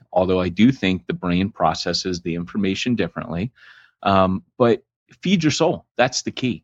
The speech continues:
That's all that really matters. Feed your soul by any means necessary. And if your way of doing that is through listening or watching something, then do it that way, man.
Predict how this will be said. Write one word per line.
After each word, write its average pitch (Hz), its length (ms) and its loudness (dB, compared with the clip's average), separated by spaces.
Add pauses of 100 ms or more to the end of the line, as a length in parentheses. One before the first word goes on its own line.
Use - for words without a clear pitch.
(160)
That's 117 160 -2
all 127 240 4
that 135 100 2
really 101 240 2
matters. 87 480 -8
Feed 160 220 -4
your 151 80 0
soul 92 440 -2 (300)
by 92 300 -2
any 131 200 8
means 85 380 -2
necessary. - 800 -8
And 90 140 -4
if 90 180 -4
your 120 160 6
way 104 300 6
of 85 80 -8
doing 87 300 -2
that 82 220 -6
is - 180 -12
through 82 260 -8
listening 110 540 2
or 71 120 -8
watching 101 480 2
something, 135 480 -2 (540)
then 95 180 -2
do 85 160 2
it 76 120 -6
that - 220 -14
way, - 220 -18
man. - 300 -16